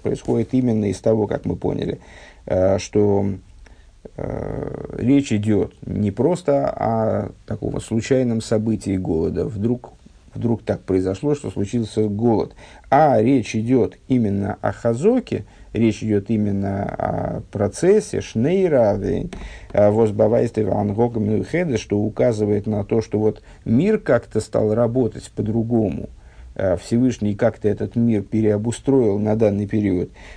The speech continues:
Э, из Фарштандик отсюда понятно. Аскол зман нитокин хазока, что вся-, всякое время, э, пока такой хазоки нет, пока такой,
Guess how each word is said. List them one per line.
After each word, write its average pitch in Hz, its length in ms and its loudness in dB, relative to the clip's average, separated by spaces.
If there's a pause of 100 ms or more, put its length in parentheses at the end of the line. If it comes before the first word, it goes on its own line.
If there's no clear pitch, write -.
(120)
Э, 104 280 6 (140)
из 170 220 0
Фарштандик 110 560 2
отсюда 143 300 0
понятно. 107 640 0
Аскол 180 500 0
зман 147 460 0 (120)
нитокин 127 600 0
хазока, 120 600 0
что - 200 -8
вся-, - 260 -6
всякое 120 500 0
время, 110 520 0 (460)
э, 101 440 2 (140)
пока 147 360 4
такой 117 420 0
хазоки 117 640 0
нет, 214 440 -2 (480)
пока 120 360 2
такой, 104 640 0